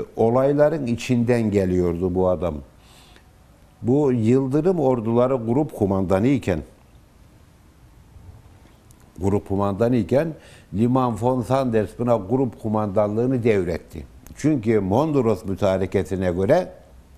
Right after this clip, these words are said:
Alman subayları, Osmanlı ordusundaki Alman generalleri, Alman personel Türkiye'yi terk edecekti. Terk ettiler zaten. Liman von Sanders de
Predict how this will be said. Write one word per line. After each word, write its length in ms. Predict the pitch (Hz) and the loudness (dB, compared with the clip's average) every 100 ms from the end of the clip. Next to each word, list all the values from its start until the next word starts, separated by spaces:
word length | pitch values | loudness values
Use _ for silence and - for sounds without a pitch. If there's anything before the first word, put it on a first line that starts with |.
| - - - - - - | -20 -20 -20 -20 -8 0
Alman 420 | 101 101 143 156 | 0 2 0 0
subayları, 800 | - 95 87 82 85 110 151 - - - | -2 0 0 0 -2 0 -2 -4 -12 -4
Osmanlı 560 | 98 - 101 107 117 170 | -4 -2 -2 0 0 0
ordusundaki 800 | 131 92 85 - 92 87 87 | 0 -4 -12 -10 -6 -4 -6
Alman 480 | - 98 95 139 135 | -4 -2 0 0 0
generalleri, 680 | 104 90 87 87 85 85 85 | -2 -2 -4 -4 -4 -4 -6
Alman 580 | - 101 101 120 123 90 - - - - | -4 -2 0 0 -2 -6 -14 -20 -14 -2
personel 680 | 107 101 98 98 170 185 - - - - _ | -2 0 -2 2 2 2 -6 -20 -20 -20 _
Türkiye'yi 560 | - 123 104 104 107 123 | -4 -2 0 0 0 0
terk 260 | 120 - 78 | -2 -4 -6
edecekti. 500 | 69 69 80 - 78 | -12 -14 -16 -16 0
Terk 320 | 139 131 104 | 2 2 -2
ettiler 420 | - 76 78 73 69 | -4 -6 -6 -6 -6
zaten. 340 | 67 - - - - - - _ _ _ - - - - - - - | -8 -10 -16 -20 -20 -20 -20 _ _ _ -20 -20 -20 -20 -20 -20 -10
Liman 440 | 87 113 135 151 131 139 | -2 2 2 0 0 -2
von 180 | 160 | -2
Sanders 600 | 135 156 175 113 82 - | 0 0 0 0 -2 -4
de 140 | 82 | -8